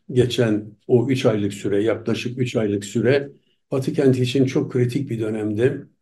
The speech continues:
E, daha Ankara Belediyesi bize arsaları vermemişti.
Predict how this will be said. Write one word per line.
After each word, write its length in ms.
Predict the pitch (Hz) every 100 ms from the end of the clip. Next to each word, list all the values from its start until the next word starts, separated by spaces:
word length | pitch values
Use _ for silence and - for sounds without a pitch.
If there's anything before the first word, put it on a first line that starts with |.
| -
E, 300 | 120 117 120
daha 440 | 139 160 190 185
Ankara 440 | 151 165 165 143 131
Belediyesi 540 | 135 135 131 123 156
bize 260 | 131 147 151
arsaları 680 | 143 135 139 131 131 147
vermemişti. 680 | 131 127 104 101 92 - 107